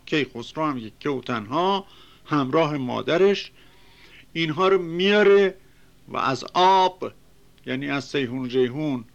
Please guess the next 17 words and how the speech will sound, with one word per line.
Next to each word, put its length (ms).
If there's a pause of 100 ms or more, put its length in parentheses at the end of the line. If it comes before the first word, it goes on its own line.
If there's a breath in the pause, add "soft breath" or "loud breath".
(460 soft breath)
که 100
سرحد 720
بین 320
ایران 420
و 40
توران 400
بوده، 280 (300 soft breath)
میگذرونه 1000 (500 soft breath)
و 60
کیخسرو 640
رو 100
میاره. 440
کیخسرو 520
وقتی 220
به 120
ایران 360
میاد، 640